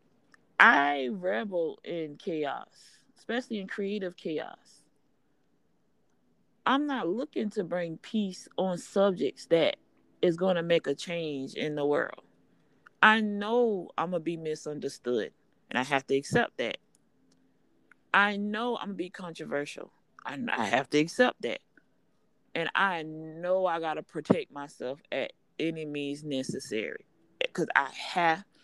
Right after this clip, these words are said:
to accept that. When you are a,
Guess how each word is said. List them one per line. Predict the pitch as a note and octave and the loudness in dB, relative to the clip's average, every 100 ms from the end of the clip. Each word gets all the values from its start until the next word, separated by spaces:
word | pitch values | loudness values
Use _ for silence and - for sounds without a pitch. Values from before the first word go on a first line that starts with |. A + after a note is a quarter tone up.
| _ _ | _ _
to | - F3 | -4 0
accept | C#3 - - D#3+ E3+ - - | 0 -2 -2 4 6 4 0
that. | A#2+ A#2 - _ _ - _ _ _ _ _ _ _ _ _ _ _ _ _ | -8 -8 -10 _ _ -20 _ _ _ _ _ _ _ _ _ _ _ _ _
When | D#3 F3 D#3+ | -2 0 0
you | A3 B3+ - | 0 2 2
are | F3 G3+ - | 4 4 2
a, | - E3+ D#3+ D3+ D3+ | 0 0 0 -4 -8